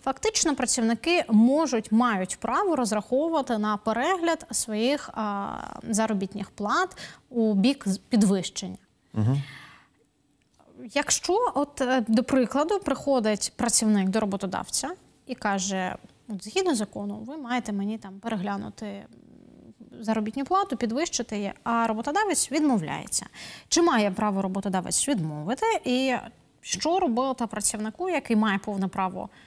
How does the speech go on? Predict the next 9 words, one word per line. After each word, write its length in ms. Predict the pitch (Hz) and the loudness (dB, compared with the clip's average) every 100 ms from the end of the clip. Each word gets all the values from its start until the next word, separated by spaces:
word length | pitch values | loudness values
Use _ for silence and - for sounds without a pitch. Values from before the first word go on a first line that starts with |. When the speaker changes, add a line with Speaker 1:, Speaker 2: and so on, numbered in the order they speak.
| - - - | -20 -20 -6
Speaker 1:
а, 140 | 185 | -4
претендувати 880 | - 240 247 214 190 156 180 262 320 | 0 0 4 4 2 -2 -2 -2 -2
на 160 | 392 381 | 0 0
індексацію 580 | 359 359 339 320 - | 0 0 -2 -2 -4
зарплати, 400 | 277 - 233 226 - | -6 -4 -4 -4 -4
але 240 | 202 254 | 0 2
не 320 | 294 196 208 262 | 2 2 0 -4
отримує 440 | - - 180 165 | -8 -8 -8 -10
її? 260 | 170 196 | -18 -20